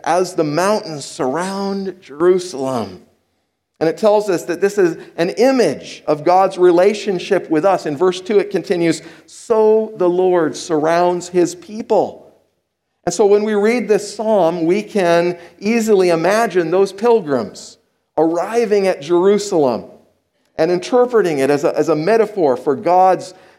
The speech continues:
eternal protection as they headed up for one of those annual feasts, looking at the, the panoramic view of the mountains surrounding that majestic city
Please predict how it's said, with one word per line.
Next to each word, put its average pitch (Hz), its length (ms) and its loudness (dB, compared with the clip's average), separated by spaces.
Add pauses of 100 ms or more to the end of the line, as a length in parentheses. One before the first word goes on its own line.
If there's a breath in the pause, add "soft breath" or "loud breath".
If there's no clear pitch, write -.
eternal 165 760 0 (180 loud breath)
protection 156 720 -4
as 135 160 -2
they 139 140 0
headed 190 340 0
up 190 200 -2
for 156 100 -8
one 156 180 0
of 156 80 2
those 147 240 0 (260 loud breath)
annual 175 420 0
feasts, - 800 -4 (640)
looking 208 320 0
at 185 140 -4
the, 143 260 -2 (160)
the 123 80 -6
panoramic 196 720 0
view 170 300 2
of 139 120 2
the 151 80 0
mountains 147 520 -2
surrounding 147 560 -2
that 127 180 -2
majestic 139 540 -4
city 101 420 -4